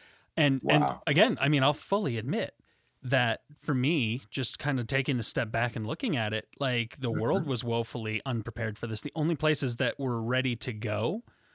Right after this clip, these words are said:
Speaker 1: were places that
Speaker 2: Mm-hmm.
Speaker 1: dealt with sars, and we're talking orders of
Speaker 2: Exactly.
Speaker 1: magnitude fewer people got
Speaker 2: Yeah.
Speaker 1: sick with sars or even mers after that. You know, they
Speaker 2: Yeah.
Speaker 1: were still in a panic 'cause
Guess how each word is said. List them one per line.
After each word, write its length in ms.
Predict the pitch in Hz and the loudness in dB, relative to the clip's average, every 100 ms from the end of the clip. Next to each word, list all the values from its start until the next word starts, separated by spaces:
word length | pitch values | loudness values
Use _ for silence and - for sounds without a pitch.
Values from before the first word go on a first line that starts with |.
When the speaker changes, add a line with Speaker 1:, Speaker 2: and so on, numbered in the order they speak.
| _ _ _ | _ _ _
Speaker 1:
were 80 | 147 | 0
places 360 | 170 170 170 143 | 4 4 4 4
that 40 | |
Speaker 2:
Mm-hmm. 40 | 143 | 2
Speaker 1:
dealt 160 | 151 | 2
with 100 | 135 | 0
sars, 480 | - 180 202 107 110 - | 2 4 4 2 -2 -2
and 160 | 139 | 0
we're 60 | 143 | 0
talking 360 | 147 147 139 - | 0 0 0 -4
orders 380 | - 262 247 156 | -2 0 4 4
of 60 | 123 | 4
Speaker 2:
Exactly. 140 | 123 | 4
Speaker 1:
magnitude 560 | 165 175 156 123 127 110 | 4 4 2 2 -2 -2
fewer 280 | 147 123 113 | 0 0 0
people 300 | 147 135 117 | -2 -2 -2
got 200 | 113 - | 0 0
Speaker 2:
Yeah. 60 | |
Speaker 1:
sick 280 | - 139 - | 0 0 0
with 140 | 113 | -2
sars 540 | - - 131 131 127 127 | 0 2 4 4 2 0
or 80 | 123 | -2
even 220 | 120 120 | -2 0
mers 380 | 131 151 123 120 | 2 2 2 2
after 300 | 147 - 117 | 0 0 -2
that. 280 | 113 110 - - - - _ - | -2 -2 -6 -18 -18 -18 _ 2
You 120 | 147 | 4
know, 60 | |
they 100 | 147 | 8
Speaker 2:
Yeah. 40 | 180 | 8
Speaker 1:
were 60 | |
still 260 | - 190 165 | 8 4 4
in 80 | 135 | 2
a 40 | |
panic 300 | 123 156 156 | 2 2 2
'cause 140 | 135 | 0